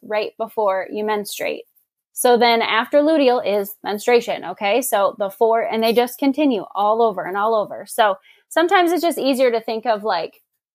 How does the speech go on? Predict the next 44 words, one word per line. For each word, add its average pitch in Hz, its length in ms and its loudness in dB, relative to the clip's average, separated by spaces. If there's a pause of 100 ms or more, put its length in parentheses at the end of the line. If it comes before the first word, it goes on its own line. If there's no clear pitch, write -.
(120)
okay, 208 360 -2
we 214 100 4
all 233 140 4
know 240 120 4
we 240 100 6
have 233 120 4
a 220 80 -2
period. 196 400 -2
Let's 208 300 0
start 208 200 0
with 196 120 -6
that - 180 2
basic 185 320 -4
science, 156 480 -6
right? 190 220 -2 (180)
That's 170 300 -2
your 240 80 4
menstrual 202 400 -2
phase. - 440 -10 (300)
The 220 100 2
week 226 280 4 (160)
after 254 480 0
that 185 340 0
is 214 220 -6
follicular, 208 680 -2
when 214 160 -8
you're 214 140 -8
starting 233 520 0
to, 233 140 -8
like, 190 280 -6 (360)
get 240 300 2
more 240 240 0
energy. 190 460 -4
You're 180 260 -8
wanting 233 480 0
to 240 80 -2
get 214 200 0
things 202 300 -8
done. 185 380 -10 (360)
Ovulation 233 760 4
is, 214 280 -2
like, 196 200 0
so 226 240 2
social. 196 600 0